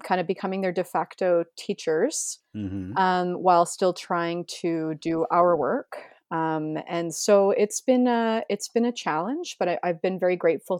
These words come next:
Speaker 1: to have, uh, people around to hug,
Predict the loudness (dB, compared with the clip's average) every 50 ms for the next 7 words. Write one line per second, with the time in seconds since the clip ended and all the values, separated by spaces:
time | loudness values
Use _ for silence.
0 | -4 -4 -6 -6 -2 0 0 0 2 0 -2 -6 -10 -18 -20 _ _ _ _ _
1 | _ _ _ _ _ _ _ 0 2 2 4 4 2 2 0 -2 _ -2 0 4
2 | 6 6 8 8 8 6 6 4 2 2 0 0 2 4 6 6 4 4 2 2
3 | 2 4 4 4 2 -2